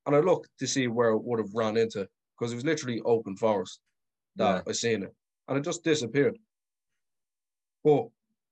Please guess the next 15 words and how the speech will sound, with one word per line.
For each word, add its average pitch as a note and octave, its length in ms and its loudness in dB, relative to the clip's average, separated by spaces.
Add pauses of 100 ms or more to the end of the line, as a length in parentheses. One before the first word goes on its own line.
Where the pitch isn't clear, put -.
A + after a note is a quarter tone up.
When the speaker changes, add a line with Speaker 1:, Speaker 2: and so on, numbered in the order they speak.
(200)
Speaker 1:
I D#3+ 140 4
don't D#3+ 180 4
even C#3 200 2
know C3+ 180 4
how A#2 100 4
to A2+ 140 -2
explain A2 480 0
this. G2+ 360 -8
It B2 120 -4
was B2 240 -4
just - 340 -2 (400)
a - 60 -8 (140)
thing A#2+ 420 -2 (680)
Speaker 2:
A - 80 -8
glow. G2 540 2